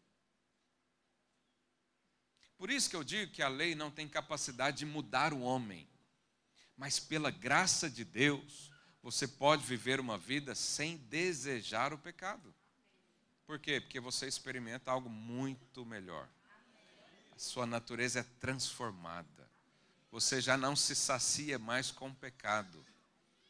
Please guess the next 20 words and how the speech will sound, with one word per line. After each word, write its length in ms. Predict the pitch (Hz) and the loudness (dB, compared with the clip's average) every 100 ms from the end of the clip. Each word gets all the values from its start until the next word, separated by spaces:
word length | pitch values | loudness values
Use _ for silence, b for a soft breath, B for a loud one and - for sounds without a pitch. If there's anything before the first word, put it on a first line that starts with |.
| - | -20
O 20 | - | -10
pecado 420 | 120 - 147 143 | -4 4 6 6
é 40 | |
apenas 400 | 127 143 156 147 | 2 2 0 0
um 80 | 156 | -2
escorregão, 640 | 147 - 156 139 110 139 120 | -4 -4 -4 -4 -2 -4 -4
deveria 360 | 117 123 127 | -6 -6 -4
ser 240 | - 135 139 | -4 -6 -6
na 80 | |
vida 240 | 131 143 139 | -8 -10 -12
de 40 | |
um 60 | 147 | -14
cristão. 560 | 147 151 - 175 202 - _ _ _ _ _ _ _ _ _ _ _ _ _ _ _ | -12 -12 -8 -8 -10 -18 _ _ _ _ _ _ _ _ _ _ _ _ _ _ _
E 100 | 247 | 0
hoje 220 | 190 190 208 | 4 4 4
eu 100 | - - | 0 -2
quero 180 | 120 117 | -2 0
falar 320 | 135 113 101 | 0 2 2
sobre 300 | - 139 - | 0 -8 -12
pecado. 500 | 117 - - 120 | -16 -4 -2 -2